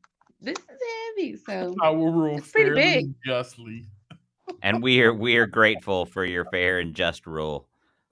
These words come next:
Speaker 1: So
Speaker 2: <sighs>
Speaker 1: if you want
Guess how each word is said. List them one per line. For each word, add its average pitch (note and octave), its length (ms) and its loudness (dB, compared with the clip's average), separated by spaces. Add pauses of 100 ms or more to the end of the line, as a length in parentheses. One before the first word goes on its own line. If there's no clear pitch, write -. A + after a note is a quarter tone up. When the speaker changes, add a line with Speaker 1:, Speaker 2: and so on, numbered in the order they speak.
(160)
Speaker 1:
So D4+ 460 2 (440)
Speaker 2:
<sighs> - 420 -12
Speaker 1:
if F#4+ 320 -2
you F#4 240 0
want C#4 600 -2